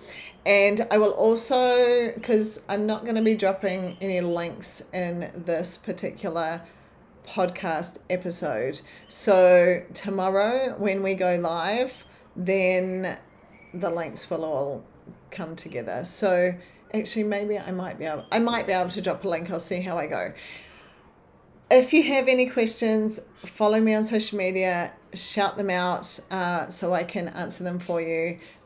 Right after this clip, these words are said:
Um, I am super excited.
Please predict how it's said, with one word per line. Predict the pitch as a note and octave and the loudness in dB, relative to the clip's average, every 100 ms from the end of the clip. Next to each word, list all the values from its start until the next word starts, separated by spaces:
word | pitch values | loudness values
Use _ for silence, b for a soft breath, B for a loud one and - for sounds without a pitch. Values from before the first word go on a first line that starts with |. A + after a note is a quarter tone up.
| - | -8
Um, | F3 D#3 - | -6 -4 -2
I | G3 | 2
am | G3+ F#3+ | 2 0
super | - - - F#3+ F#3+ F#3+ F3+ | -6 -4 0 0 0 -2 -2
excited. | F#3 F3 E3+ D#3+ D3+ C#3 D3+ | -6 -8 -4 -4 -2 -4 -6